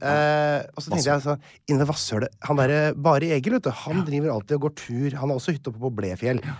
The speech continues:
Speaker 2: Og han pleier alltid hvert år å legge ut en sånn post når han går til Vasshølet,
Speaker 1: Ja.
Speaker 2: og så skriver han en sånn post, eh, med, hvor han tar bort alle R-ene fra,
Speaker 1: Selvfølgelig.
Speaker 2: og så skriver han bare Ver i stedet for. «Her er det veldig fint, og jeg trives veldig godt her oppe ved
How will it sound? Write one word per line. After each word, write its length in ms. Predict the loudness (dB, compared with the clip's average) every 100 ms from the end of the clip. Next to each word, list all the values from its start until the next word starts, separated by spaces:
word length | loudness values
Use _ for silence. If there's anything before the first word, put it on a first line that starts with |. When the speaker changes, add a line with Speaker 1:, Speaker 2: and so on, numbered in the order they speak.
| -14 -6
Speaker 2:
Og 80 | 0
han 160 | 0
pleier 180 | 0 -2
alltid 280 | -4 -2 -2
hvert 160 | -2 -2
år 160 | -2 -2
å 20 |
legge 200 | -4 -6
ut 60 | -6
en 160 | -6
sånn 20 | -4
post 220 | -6 -4
når 100 | -2
han 60 | -2
går 100 | -4
til 100 | -2
Vasshølet, 640 | -4 -4 -8 -4 0 0 0
Speaker 1:
Ja. 300 | -6 -14 -10
Speaker 2:
og 40 |
så 80 | -8 -6
skriver 220 | -4 -2
han 80 | -2
en 60 | -4
sånn 80 | -6
post, 300 | -6 -6 -4
eh, 440 | -2 0 -2 -2
med, 160 | -4 -6
hvor 160 | -4 -4
han 80 | -2
tar 160 | -4
bort 140 | -4 -4
alle 180 | -4 -2
R-ene 340 | -4 -4 -6 -6
fra, 120 | -6
Speaker 1:
Selvfølgelig. 340 | -6 -4 -6
Speaker 2:
og 80 | -6
så 100 | -8 -6
skriver 220 | -4 -4
han 260 | -4 -4 -4
bare 180 | -4
Ver 200 | -4 -4
i 40 | -6
stedet 160 | -8 -4
for. 160 | -4 -4 _ _ -6
«Her 240 | -2 0
er 140 | 0 0
det 160 | -2 -2
veldig 180 | -4 -8
fint, 260 | -8 -8 -6
og 80 | -6
jeg 160 | -6
trives 480 | -6 -6 -4 -6 -8
veldig 280 | -8 -6 -8
godt 120 | -10
her 140 | -10 -8
oppe 240 | -10 -12
ved 100 | -12